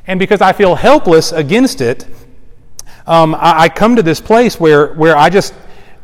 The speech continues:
what's the use of even trying anymore? Maybe you've come to that conclusion.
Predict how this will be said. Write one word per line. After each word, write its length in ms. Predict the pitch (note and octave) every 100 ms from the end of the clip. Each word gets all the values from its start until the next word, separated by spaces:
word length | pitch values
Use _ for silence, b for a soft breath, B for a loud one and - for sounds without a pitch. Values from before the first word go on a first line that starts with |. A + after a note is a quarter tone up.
| -
what's 320 | - D#3 A#3+
the 140 | - G3
use 300 | F3+ A#3+ G#3
of 100 | F3
even 180 | D#3+ D#3
trying 420 | G3 G3 G3 D3
anymore? 460 | B2 A2 G#2 A#2+ B2+
Maybe 220 | C3+ C3+
you've 120 | C3
come 160 | C#3+ A#2+
to 60 |
that 140 | A2+ A#2
conclusion. 540 | A2+ A#2+ A2 C#3